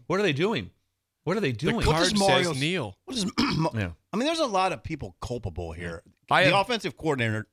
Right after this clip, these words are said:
Speaker 3: is culpable.
Speaker 1: Yeah.
Speaker 3: The quarterback.
Speaker 1: I have been in numerous, like, heated conversations
Speaker 3: Uh-huh.
Speaker 1: in college football with, with, in a staff room about how you finish a game off. And sometimes it's like they'll look at it and they'll be like,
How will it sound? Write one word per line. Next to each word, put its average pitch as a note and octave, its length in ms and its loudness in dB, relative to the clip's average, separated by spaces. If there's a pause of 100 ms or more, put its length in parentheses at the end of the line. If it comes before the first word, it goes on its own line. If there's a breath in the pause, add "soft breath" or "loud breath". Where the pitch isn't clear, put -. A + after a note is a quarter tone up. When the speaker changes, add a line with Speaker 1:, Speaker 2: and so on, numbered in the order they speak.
(100)
Speaker 3:
is A2 340 -2
culpable. G2 420 -2
Speaker 1:
Yeah. F2+ 80 2
Speaker 3:
The - 80 -4
quarterback. G2+ 800 -2 (200)
Speaker 1:
I D#3 140 4
have D3+ 240 0
been C3 220 0
in A2 200 -6
numerous, C#3 720 -6 (680)
like, G2+ 200 0 (160)
heated F3+ 400 -2
conversations A2+ 1000 -8 (140)
Speaker 3:
Uh-huh. F#2+ 260 -4 (140)
Speaker 1:
in A2+ 200 0
college A#2+ 400 -4
football F#2 380 -4
with, G2 300 -6 (800)
with, A#2 320 -4 (260)
in A2+ 100 -2
a A#2+ 60 -4
staff E2+ 400 -4
room C2+ 200 -18 (640)
about G2+ 460 -2 (140)
how A#2 140 -2
you A#2 160 -4
finish G#2 360 -8
a F#2 40 -12
game F#2 280 -6
off. E2+ 240 -18 (400)
And G#2+ 100 -2
sometimes C3+ 520 -2
it's G2+ 140 -8
like G#2 160 -2
they'll G2+ 180 -4
look B2+ 200 -4
at G2 80 0
it F#2 40 -2
and E2+ 80 -10
they'll F#2+ 80 -6
be G2 80 -4
like, F#2 200 -4